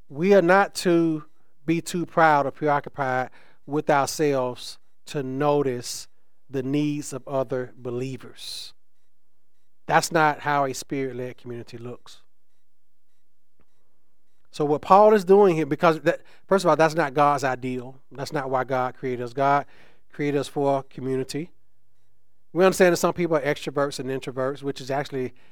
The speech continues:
those are secular psychological terms, by the way. Uh, they really are. Uh, you know, some people are more shy, bashful. That's okay, but that's not what this means.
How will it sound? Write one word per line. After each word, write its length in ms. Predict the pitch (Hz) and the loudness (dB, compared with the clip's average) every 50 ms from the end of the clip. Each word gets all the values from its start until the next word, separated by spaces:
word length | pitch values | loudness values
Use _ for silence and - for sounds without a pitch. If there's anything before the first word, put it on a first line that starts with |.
| - - - | -20 -18 -12
those 180 | - 143 147 139 | -10 -10 -8 -8
are 60 | 131 | -8
secular 480 | - - - 156 147 - - 131 131 123 | -6 -4 -4 -4 -4 -4 -6 -8 -8 -8
psychological 720 | - - 135 135 - 127 123 123 123 127 - - - 113 | -6 -6 -8 -8 -8 -8 -8 -6 -8 -8 -8 -12 -16 -16
terms, 400 | - - 135 127 120 117 113 101 | -14 -10 -10 -10 -8 -10 -12 -12
by 160 | 107 113 110 | -12 -14 -14
the 100 | 107 113 | -14 -14
way. 280 | 107 110 110 117 127 127 - - - - - - - - - - - - - - - - - - - - - - 123 | -16 -16 -14 -16 -16 -18 -18 -20 -20 -20 -20 -20 -20 -20 -20 -20 -20 -20 -20 -20 -20 -20 -20 -20 -18 -16 -16 -14 -12
Uh, 160 | 127 123 120 | -12 -12 -10
they 160 | 123 123 123 | -8 -8 -6
really 280 | 120 135 135 127 123 120 | -4 -4 -2 -2 -4 -4
are. 320 | 123 123 120 117 139 - - - - - - - - - - - - - - - - - | -4 -4 -4 -6 -8 -10 -14 -18 -20 -20 -20 -20 -20 -20 -20 -20 -20 -20 -20 -18 -16 -14
Uh, 100 | 123 131 | -10 -6
you 100 | 160 202 | -2 0
know, 80 | 220 202 | 2 2
some 160 | - 220 214 | 4 2 2
people 200 | - 233 202 202 | 2 0 0 2
are 60 | 185 | 4
more 160 | 180 180 185 | 4 4 4
shy, 460 | - - 180 156 151 156 160 180 175 - - - - | 4 4 4 6 6 6 6 4 2 -2 -10 -18 -18
bashful. 680 | - 135 131 147 147 147 151 147 - - 175 196 220 - - - - - - - - | -12 -4 0 4 4 4 4 2 0 -4 -6 -6 -6 -8 -14 -18 -20 -20 -16 -4 2
That's 240 | 160 151 143 - - | 4 4 4 4 2
okay, 400 | 156 151 - - 180 165 139 127 | 0 0 2 4 4 4 4 2
but 140 | 117 131 | -2 -2
that's 200 | 123 143 151 - | 0 0 0 0
not 200 | - 151 135 139 | 0 -2 -2 0
what 160 | 139 139 127 - | 0 -2 -2 -4
this 180 | 139 117 110 | -6 -8 -6
means. 540 | 123 139 151 147 131 120 113 113 - - - | -4 -2 -2 -2 -2 -6 -8 -12 -16 -16 -18